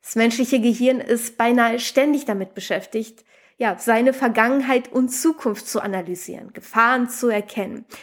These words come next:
verschiedene Szenarien, Worst-Case-Szenarien vor allem durchzuspielen oder zu vergleichen. Dies war für den Urmenschen auch sehr wichtig, da er sich so vor Gefahren schützen und sein Überleben sichern konnte.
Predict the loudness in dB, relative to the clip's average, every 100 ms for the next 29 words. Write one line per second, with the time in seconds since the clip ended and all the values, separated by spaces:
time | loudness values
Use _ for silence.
0 | -20 -6 -4 2 2 2 2 0 0 2
1 | 4 4 2 0 -4 -4 0 0 -2 2
2 | 2 2 0 0 2 0 -2 -6 -2 0
3 | 2 0 0 2 2 0 -4 -4 -2 -2
4 | 0 0 -2 -2 -2 -2 0 2 0 -2
5 | -12 _ _ _ _ -20 -20 -20 -20 -20
6 | -20 _ -2 2 2 2 2 2 2 2
7 | 0 2 2 4 2 -2 -8 -12 -16 _
8 | _ _ -2 -2 2 2 2 0 -2 -2
9 | 0 2 2 0 0 2 2 2 2 2
10 | 2 2 2 0 -4 -6 -6 -4 -2 0
11 | 0 0 2 2 2 0 -2 -4 -8 -10
12 | -12 -12 -18